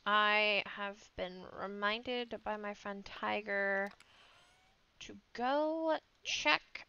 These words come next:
somewhere for the wind, and I keep forgetting to do that, so we're gonna do that today. Um, and we're gonna go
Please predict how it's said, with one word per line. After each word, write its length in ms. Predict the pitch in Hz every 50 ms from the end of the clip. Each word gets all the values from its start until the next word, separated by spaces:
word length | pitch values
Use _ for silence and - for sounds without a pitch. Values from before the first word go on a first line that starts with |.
| _ -
somewhere 800 | - - - - - 240 233 233 233 226 220 220 214 208 -
for 420 | - - - 202 202 196 196 190 180
the 220 | - - 190 180
wind, 500 | 175 175 160 127 92 98 101 87 - -
and 160 | - 185 190 180
I 200 | 185 190 185 196
keep 300 | - - - 311 330 - _ -
forgetting 440 | - 262 254 247 240 233 233 233 226
to 100 | 226 214
do 200 | 196 190 190 190
that, 440 | 190 185 180 185 180 175 175 - -
so 160 | - - 220
we're 140 | 202 214 226
gonna 240 | 285 339 381 359 285
do 180 | - 196 185
that 320 | 175 180 165 160 - - -
today. 720 | - 202 185 - _ - - 349 415 330 165 - - - - - 196 - - _ _ _ _ _ _ _ _ _ _ _ _ _ _ _ _ _ _ _ - - - - - - - - - - - - - - _ - -
Um, 640 | 208 208 202 196 196 190 190 185 180 185 190 - -
and 120 | 208 220
we're 80 | 220 240
gonna 220 | 294 302 320 311
go 640 | 302 277 262 254 247 240 240 240 240 233 233 233